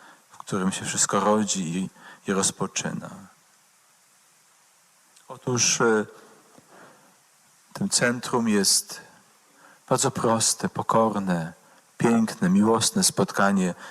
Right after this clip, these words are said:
z moim mistrzem, z Chrystusem. Nie ma innego centrum. Proste, ciche, milczące, tam, gdzie nie ma wiele s-, wielu słów,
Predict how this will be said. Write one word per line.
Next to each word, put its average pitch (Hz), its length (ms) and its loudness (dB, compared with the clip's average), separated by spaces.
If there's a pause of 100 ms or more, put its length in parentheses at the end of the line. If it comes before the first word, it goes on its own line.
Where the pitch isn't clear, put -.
z - 120 -6
moim 110 400 4
mistrzem, 92 840 -2 (280)
z - 120 -4
Chrystusem. - 840 -2 (2500)
Nie 143 80 2
ma 123 160 4
innego 98 340 2
centrum. - 640 -6 (1120)
Proste, 120 680 0
ciche, 101 680 -2 (760)
milczące, 104 880 0 (460)
tam, 107 200 0
gdzie 104 260 2
nie 110 160 2
ma 104 160 4
wiele 95 220 2
s-, - 200 0 (300)
wielu 104 180 2
słów, 107 540 2